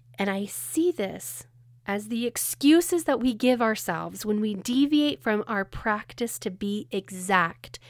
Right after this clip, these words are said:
in the gospel of Jesus Christ. When we make exceptions or, or rooms for things of the world that we know aren't fully pleasing to the Lord, but they're fun. They're flashy.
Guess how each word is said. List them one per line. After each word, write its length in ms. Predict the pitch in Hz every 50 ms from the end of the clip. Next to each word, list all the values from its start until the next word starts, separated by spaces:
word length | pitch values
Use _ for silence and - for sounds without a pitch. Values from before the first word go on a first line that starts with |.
| - - - - -
in 140 | 214 196 185
the 80 | 185
gospel 480 | 180 - 175 170 170 - - - 196 185
of 80 | 180 180
Jesus 380 | - 180 175 - - 156 -
Christ. 480 | - - - - - - - - - - _ _ - - - _ _ _ - - _ _ _ _ _ - _ _ _ _ -
When 140 | - 220 208
we 100 | 214 214
make 320 | 208 220 226 254 262 -
exceptions 840 | 269 254 - - - - 226 226 - - - 185 175 170 170 165 -
or, 120 | 175 170 175 - - - - - - -
or 140 | - 240 247
rooms 400 | 240 254 285 294 294 294 285 -
for 240 | - - 226 214 208
things 400 | - - - 359 359 359 349 -
of 100 | 330 277
the 100 | 262 285
world 580 | 240 233 254 262 247 220 170 - - - - - - _ _ _ _ - _ _ _ _ _ _ _ -
that 180 | 277 269 277 294
we 100 | 320 311
know 380 | 311 339 370 392 403 403 359 -
aren't 340 | 247 247 254 262 262 - - - - - - -
fully 580 | _ - - - 233 226 233 233 233 269 285 269
pleasing 680 | 262 - - - 254 254 254 254 240 - 254 254 254 247
to 120 | - 240
the 160 | 233 - 240
Lord, 540 | 233 233 233 233 233 233 240 240 247 254 -
but 180 | - 294 - -
they're 140 | 359 339 320
fun. 580 | - - 392 403 427 427 415 403 403 415 403 - _ _ _ _ _ - _ _ _ _ _ - - _ _ - - - _ _ _ - - - - -
They're 180 | 220 277 311
flashy. 800 | 320 - - 370 370 403 392 - - - 359 349 349 349 349 -